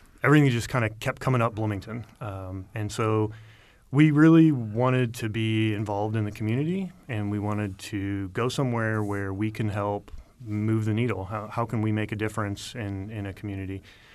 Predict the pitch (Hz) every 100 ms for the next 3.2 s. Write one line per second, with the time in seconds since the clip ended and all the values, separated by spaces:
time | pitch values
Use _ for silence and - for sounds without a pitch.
0 | - 113 104 107 120 123 117 - - -
1 | 147 151 143 123 123 135 120 - - 113
2 | 107 113 110 110 107 107 107 104 104 110
3 | 110